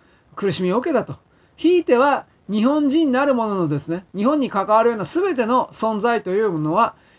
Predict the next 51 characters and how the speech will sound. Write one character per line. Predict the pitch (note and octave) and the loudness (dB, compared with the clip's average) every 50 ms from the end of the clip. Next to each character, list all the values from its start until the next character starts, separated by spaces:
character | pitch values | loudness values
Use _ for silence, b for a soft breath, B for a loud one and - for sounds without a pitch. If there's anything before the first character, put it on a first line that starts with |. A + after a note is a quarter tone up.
| b | b
永 | b A3+ C#4+ D#4 - | b -2 -2 0 0
久 | D#4 D4 | -2 0
に | C#4 C#4 B3 | 0 -2 -2
子 | - F4 F4 | 0 0 0
々 | C#4+ C#4+ B3 - C#4+ D4+ D4+ B3+ | 0 -2 -2 -2 0 0 0 0
孫 | - D4 | 0 -2
々 | C#4+ C4+ | -2 0
に | B3+ A#3 | -2 -4
至 | A#3 A3+ D4+ C#4+ C4+ | -4 -2 0 0 0
る | A#3+ A3+ | 2 2
ま | B3+ C#4+ C4 | 0 -2 -2
で | A3+ F3+ | -2 -4
で | E3+ | -4
す | D3 - E3+ | -6 -6 -8
ね、 | G3 G3+ - _ _ _ | -10 -10 -14 _ _ _
韓 | - C4 C4 B3+ | -2 0 0 0
国 | A3 G#3+ E3+ F3+ G3 | 0 -2 -2 -2 -4
に | A3+ A3+ G3 - _ | -4 -6 -6 -10 _
金 | - G#3+ G#3+ G#3+ G#3+ A3 | -6 -4 -2 0 0 2
を | C4 D#4+ - - _ _ _ - | 0 0 -2 -6 _ _ _ -2
支 | - B3+ | 2 2
払 | A3+ A#3 A#3 A#3 | 4 4 2 0
い | - | -2
続 | - G#3 A3+ | -4 -4 -4
け | A#3 A#3+ | -2 -2
な | C4 D#4 | -2 -2
く | D#4 | 0
て | - | 0
は | C#4 A#3+ | 0 0
い | G3+ | 0
け | G3+ G3+ | -2 -2
な | G#3+ G3 D#3 | -2 -4 -4
い。 | - b b b b | -6 b b b b
韓 | - A3+ A3+ G#3 | -2 -2 0 0
国 | G#3 F3 G3+ | -2 -2 0
を | G3+ F#3+ | 0 2
上 | F#3 G#3+ A#3+ | 2 2 2
だ | C#4+ C#4 | 2 0
と | C4 | 0
崇 | G#3+ G3+ G#3+ B3 | 0 0 0 0
め | C4 C#4+ | -2 -2
続 | C#4 - C4 C#4+ | -2 -2 -4 -2
け | B3+ D#4 | -2 -2
な | D#4 F4+ | -2 -2
く | F4+ | -4
て | - F4+ | -2 -2
は | C#4 A#3 | -2 0
い | - | 0
け | G#3 G#3+ | 0 0
な | G#3 E3+ | 0 0
い。 | C3+ | -2